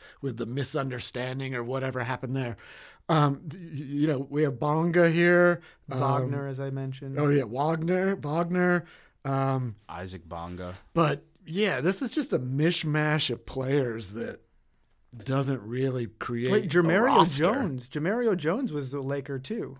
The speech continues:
Speaker 2: right?
Speaker 3: Was he?
Speaker 2: I think so.
Speaker 3: Yeah,
Speaker 2: I, I
Speaker 3: yeah.
Speaker 2: think, I think
Speaker 3: Yeah,
Speaker 2: we're
Speaker 3: he
Speaker 2: talking about
Speaker 3: was.
Speaker 2: Thomas Bryant, Mo Wagner, Jemerrio Jones, and Isaac Bonga all coming from the Lakers in,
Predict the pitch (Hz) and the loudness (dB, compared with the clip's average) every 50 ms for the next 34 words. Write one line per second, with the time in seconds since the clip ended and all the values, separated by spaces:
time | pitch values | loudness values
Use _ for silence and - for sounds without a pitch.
0 | _ _ - 151 143 156 185 226 - 156 143 151 _ _ _ _ _ _ _ _ | _ _ -10 -8 -6 -6 -6 -8 -10 -14 -18 -18 _ _ _ _ _ _ _ _
1 | _ _ _ _ _ _ _ _ - 92 101 120 147 160 160 - _ _ _ _ | _ _ _ _ _ _ _ _ -12 -12 -12 -12 -12 -16 -18 -18 _ _ _ _
2 | _ _ - - - 156 - - - 180 170 160 - - - 151 139 131 120 110 | _ _ -18 -16 -16 -16 -12 -10 -8 -6 -6 -6 -6 -6 -6 -4 -6 -6 -6 -4
3 | 113 117 117 101 156 165 170 165 160 190 196 220 208 175 208 214 208 214 220 208 | -4 -4 -4 -4 -4 -2 0 0 2 2 0 0 0 0 2 2 2 2 4 4
4 | 202 202 - 190 185 170 156 147 - - - - - - - _ _ _ - - | 2 2 4 4 4 4 4 2 0 -6 -16 -18 -20 -20 -20 _ _ _ -6 -2
5 | 175 208 226 233 240 233 - 170 180 175 170 170 165 165 165 165 - _ _ _ | 0 0 0 0 -2 -2 0 2 4 4 6 4 4 2 -2 -4 -8 _ _ _
6 | _ _ _ _ _ _ - 143 139 151 170 196 180 160 151 143 143 139 139 139 | _ _ _ _ _ _ -8 -4 0 2 2 2 4 4 2 2 2 0 0 -2
7 | 139 139 135 135 135 135 - - _ _ _ _ _ _ _ - 127 143 139 135 | -4 -4 -4 -4 -6 -8 -12 -18 _ _ _ _ _ _ _ -8 -6 -4 -2 0
8 | 139 151 170 185 196 202 202 190 156 135 147 143 139 139 139 139 139 139 135 131 | 2 2 2 2 2 2 0 0 -2 -2 -2 -2 -2 -2 -2 -4 -4 -4 -4 -6
9 | 131 - - _ - 139 135 - 147 147 151 156 151 151 143 131 131 135 135 135 | -8 -10 -16 _ -10 -10 -10 -8 -6 -4 -2 0 0 -2 -2 -2 -2 -2 -2 -2
10 | 135 135 131 127 123 120 117 _ _ _ _ _ - 147 147 156 160 156 160 156 | -2 -4 -6 -6 -6 -8 -10 _ _ _ _ _ -4 0 2 2 2 0 0 -4
11 | 151 147 143 131 135 139 139 135 127 131 135 139 135 135 - 135 127 127 120 - | -2 -2 -4 -4 -4 -4 -4 -4 -2 -2 -2 -4 -4 -6 -6 -6 -6 -6 -8 -10
12 | - 160 139 135 135 131 131 131 127 | -10 -8 -6 -4 -4 -4 -4 -4 -6